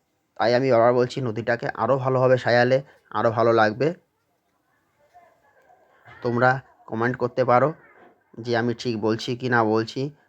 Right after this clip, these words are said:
যদি তোমাদের কোনো রকম আইডিয়া থাকে, তো তোমরাও এই কমেন্ট লিখে জানাতে পারো। এবার কুট্টুস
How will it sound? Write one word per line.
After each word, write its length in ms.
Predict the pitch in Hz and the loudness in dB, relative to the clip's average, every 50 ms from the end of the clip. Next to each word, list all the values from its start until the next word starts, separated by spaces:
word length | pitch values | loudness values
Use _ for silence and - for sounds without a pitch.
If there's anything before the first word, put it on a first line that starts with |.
| _ _ | _ _
যদি 180 | 123 120 117 135 127 135 | -10 -8 -6 -4 -4 -2
তোমাদের 280 | 131 131 123 131 127 127 | -2 0 2 2 0 0
কোনো 220 | - 135 131 131 | -2 -4 -2 2
রকম 260 | 131 131 127 131 135 127 | 2 2 2 0 -4 -4
আইডিয়া 340 | - - 120 117 113 131 123 | -2 -2 -2 0 0 0 0
থাকে, 220 | 120 135 123 131 135 | 0 0 -2 -2 -4
তো 100 | 123 123 | -6 -6
তোমরাও 380 | 117 120 117 117 117 120 120 117 113 | -6 -6 -4 -2 0 2 2 2 0
এই 80 | 113 113 | -2 -6
কমেন্ট 400 | 117 - - 110 104 104 107 110 - 117 | -8 -10 -8 -6 -4 -4 -6 -6 -8 -8
লিখে 260 | 107 107 - 127 131 156 - _ _ _ _ _ _ _ _ _ _ _ | -8 -6 -6 -6 -8 -8 -10 _ _ _ _ _ _ _ _ _ _ _
জানাতে 360 | - 107 101 101 107 101 104 104 | -6 -4 -2 0 0 -2 -2 -4
পারো। 240 | - 82 82 85 - - _ _ _ _ _ _ _ _ _ _ _ _ _ | -4 -4 -6 -6 -8 -10 _ _ _ _ _ _ _ _ _ _ _ _ _
এবার 200 | 127 120 135 139 147 | -4 -2 -2 -2 -2
কুট্টুস 460 | - 123 113 - _ - 143 151 147 | -4 -8 -12 -12 _ -4 -4 -4 -4